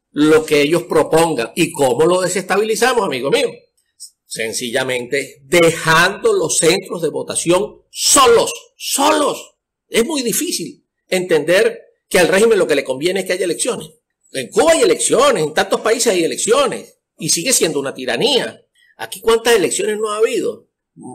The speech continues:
En estos veinte y pico de años han habido más de treinta elecciones. Y el régimen, ya, ahorita ya,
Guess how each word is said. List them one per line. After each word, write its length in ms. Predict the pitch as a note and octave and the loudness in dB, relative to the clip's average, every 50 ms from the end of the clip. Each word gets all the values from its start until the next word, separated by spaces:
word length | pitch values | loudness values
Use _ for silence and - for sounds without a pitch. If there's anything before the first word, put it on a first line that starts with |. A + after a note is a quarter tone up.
| C#3+ - | -10 -8
En 140 | B2 B2 D#3 | -6 -4 -4
estos 360 | E3 D#3+ - G#3 - - - - | -4 -2 -2 -2 0 -2 -4 -6
veinte 500 | F#3 G3+ D3 B2+ D#3 D#3+ D#3+ D#3 D#3+ D3 | -12 -8 -2 0 2 2 0 -2 -8 -10
y 40 | D3 | -12
pico 260 | - F3 F3 - G3 | -10 -8 -6 -2 0
de 160 | E3+ E3 F3+ | 0 2 2
años 380 | F3 F#3 G3 G#3+ G#3 F3 - _ _ _ _ _ _ _ | 0 0 -2 -2 -4 -6 -10 _ _ _ _ _ _ _
han 160 | - C#3+ D#3 G3 | -10 -8 -6 -2
habido 260 | G3+ F#3+ A3+ A3+ G#3 | 0 4 4 4 4
más 160 | F#3+ G3+ G#3 | 2 0 0
de 100 | A#3 G#3 | 0 0
treinta 440 | - - A3+ A3 C4 D4+ - - F#4+ | 0 -2 -4 -4 -4 -6 -6 -6 -4
elecciones. 760 | F4 - - - B3+ C#4 D4+ C#4 G#3+ - - - - _ _ _ _ _ _ | -4 -4 -6 -6 -4 -4 -4 -4 -4 -6 -12 -18 -20 _ _ _ _ _ _
Y 180 | - E3+ F3+ | -4 0 2
el 120 | E3+ D#3 D3 | 4 4 4
régimen, 480 | C#3 D3 D3+ C#3+ C3+ F#3 A3 B3 B3+ A3 - - _ _ _ _ _ _ - - _ | 2 2 2 2 2 0 -2 -2 -4 -6 -10 -16 _ _ _ _ _ _ -20 -20 _
ya, 500 | C#3 B2+ G3 G3+ G3+ F#3 D#3 - _ _ _ - | -2 0 2 2 2 0 -4 -12 _ _ _ -8
ahorita 560 | A2 A#2 A2 G#2 B2 D3 E3 - - - A#2 | -4 -2 0 0 0 0 -2 -2 -4 -4 -2
ya, 400 | A2 C#3+ D3 C3+ - - - - | 0 2 2 0 0 -4 -12 -20